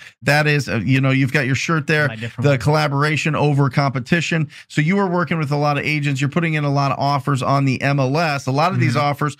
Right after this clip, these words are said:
Speaker 1: were going to a select group of investors that were doing fix and flips, and you knew that they were gonna be buying those. Some of those have tightened up.
Speaker 2: Yes.
Speaker 1: We all know that.
Speaker 2: Yep.
Speaker 1: Uh, and also, you guys were selling some to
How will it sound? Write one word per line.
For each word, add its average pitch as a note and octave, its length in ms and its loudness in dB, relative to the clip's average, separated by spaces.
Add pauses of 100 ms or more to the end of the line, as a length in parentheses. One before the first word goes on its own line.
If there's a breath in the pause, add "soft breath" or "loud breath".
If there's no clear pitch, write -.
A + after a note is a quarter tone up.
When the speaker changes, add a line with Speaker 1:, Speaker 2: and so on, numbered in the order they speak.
(200 loud breath)
Speaker 1:
were D3 100 2
going C#3+ 300 2
to C#3 140 2
a B2 40 -2
select C#3 640 -4
group D3+ 440 0
of C3 440 0 (160 loud breath)
investors C#3 720 0
that A#2 140 -2
were B2+ 80 -2
doing C#3+ 280 0
fix C#3 280 -4
and C3 120 -4
flips, C#3+ 300 -4
and B2 140 -2
you B2 80 0
knew C3+ 240 0
that C#3 160 -2
they C#3 100 0
were C3+ 100 0
gonna C3+ 140 -2
be C3 180 0
buying C3+ 420 0
those. C#3 260 0 (200 loud breath)
Some D3 280 -2
of C3+ 80 0
those C3+ 160 2
have A2+ 120 -2
tightened B2+ 360 2
up. G#3+ 240 2 (280)
Speaker 2:
Yes. A#2 180 -4
Speaker 1:
We C3 80 0
all C3 140 2
know E3 240 2
that. G#3+ 380 0 (120)
Speaker 2:
Yep. B2 220 -6
Speaker 1:
Uh, D3 320 4
and D3+ 180 0
also, D#3+ 300 0
you D3+ 120 0
guys C#3 220 0
were C3 80 -2
selling C#3 380 -2
some C#3+ 380 -2
to C#3 540 0